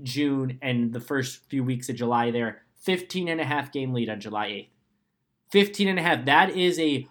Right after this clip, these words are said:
runaway and hide lead. That is, this is over. Let's get everybody to stay healthy from now till October.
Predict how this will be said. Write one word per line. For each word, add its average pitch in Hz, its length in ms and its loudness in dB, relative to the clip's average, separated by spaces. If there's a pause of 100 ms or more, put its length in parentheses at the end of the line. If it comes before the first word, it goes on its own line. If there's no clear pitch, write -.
runaway 160 640 2
and 135 140 -6
hide 143 400 -2
lead. 139 260 -2
That 139 200 0
is, 143 200 0 (120)
this 151 240 -2
is 131 180 -6
over. 139 460 -2 (180)
Let's 139 280 -4
get 151 280 0
everybody 139 720 -2
to 135 100 -8
stay 139 220 -4
healthy 135 380 -4
from 127 240 -2
now 131 220 0
till 127 260 -4
October. 123 640 -2